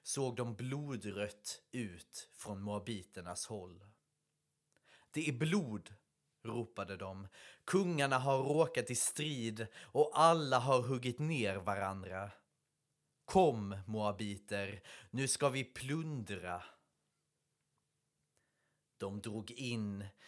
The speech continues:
i det israelitiska lägret, och då rusade israeliterna fram och anföll dem. De drev moabiterna på flykten och fortsatte att förfölja och nedgöra dem.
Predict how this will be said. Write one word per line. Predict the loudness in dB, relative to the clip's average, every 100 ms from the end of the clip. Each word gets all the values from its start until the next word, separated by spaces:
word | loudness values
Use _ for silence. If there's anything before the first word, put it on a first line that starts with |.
| -16
i | -6 -4
det | -4
israelitiska | -4 -4 -2 -2 -2 -4 -6 -8 -8 -4
lägret, | -2 0 -2 -4 -8 -10 -10 -14 -20 -20 _ _ _ _ -12
och | -8
då | -4 -4
rusade | -2 -2 -2 -2 -2 -2 -2 -4
israeliterna | -2 -2 -2 -2 -2 -4 -6 -6
fram | -4 -4 -2 -4 -10 -14 -18 -10
och | -10 -6
anföll | -4 -4 -6 -10 -12 -12 -12
dem. | -14 -14 -20 -20 _ _ _ _ _ _ _ -20 -10 -2
De | -2 0
drev | 0 2 4 2 2
moabiterna | 2 2 2 -2 -2 -4 -4
på | -4 -6
flykten | -4 -4 -6 -8 -6 -4 -8 -12
och | -12 -6 -4
fortsatte | 0 0 0 0 2 2 0
att | -2 -2
förfölja | -8 0 2 2 0 -2 0 -2 -6
och | _ -6 -4
nedgöra | -2 0 -2 -2 -4 -4 -6 -8
dem. | -10 -12 -16